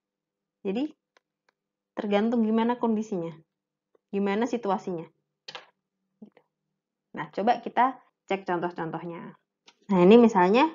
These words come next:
eh, contohnya ya. Kita belajar dari contoh. Nah, contoh pertama. Misalnya ada angka nol koma nol dua dan nol koma nol nol yang tadi kita pakai delapan tiga gitu kan.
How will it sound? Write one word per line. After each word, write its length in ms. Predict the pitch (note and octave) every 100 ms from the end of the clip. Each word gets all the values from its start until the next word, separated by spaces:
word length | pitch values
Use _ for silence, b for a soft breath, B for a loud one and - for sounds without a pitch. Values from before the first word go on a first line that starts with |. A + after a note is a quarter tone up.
| -
eh, 120 | F#3 F#3 -
contohnya 480 | E3+ E3+ G3 A3
ya. 180 | F3+ D#3 G3 _ _ _ -
Kita 240 | E3+ F#3+
belajar 320 | F#3 E3+ E3+
dari 160 | E3 D3+
contoh. 560 | D#3 D3+ D#3 G#3+ C#4 - _ _ _ _ _ _ -
Nah, 100 | F3+
contoh 280 | F3+ F3+ A3+ A#3+
pertama. 640 | A3+ G#3+ G#3+ A3+ E3+ D#3 - _ _ _ _ _ _ - - - _ _ _ _ _ _
Misalnya 480 | G#3 F3+ F#3 G#3+ A#3
ada 160 | F#3+ E3+
angka 400 | E3 E3+ A#3 C#4 b b b -
nol 160 | G#3 A3+
koma 280 | G#3 G3+ F#3
nol 280 | F#3+ F#3+
dua 520 | F#3 F#3 F3 E3+ A3 C#4 - _ -
dan 400 | F3+ F3+ A3+ C4 _ _ _ _ _ _ _ -
nol 180 | G3 G#3
koma 440 | G#3+ G3 G#3 C4+ C#4 _ _ -
nol 320 | G3 F#3+ F#3
nol 400 | F3+ G3 A#3+ C#4 - _
yang 120 | G3 F#3
tadi 200 | F3+ F3
kita 160 | F3+ F3
pakai 320 | F3 F3 A3
delapan 280 | F#3+ G3 G3+
tiga 320 | G3 G3+ F#3+ -
gitu 120 | -
kan. 240 | E3 E3+